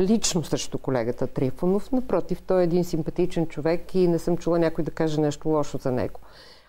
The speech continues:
Възмущението им се състоеше в това, че след като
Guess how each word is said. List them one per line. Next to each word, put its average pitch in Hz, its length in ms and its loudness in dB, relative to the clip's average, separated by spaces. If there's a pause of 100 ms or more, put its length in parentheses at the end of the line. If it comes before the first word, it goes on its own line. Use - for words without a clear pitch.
(340)
Възмущението 233 680 0
им 190 260 2 (320)
се 180 80 -2
състоеше 202 680 0
в 165 180 0 (120)
това, 170 380 -2 (100)
че 196 360 2 (460)
след 226 280 0
като 180 480 0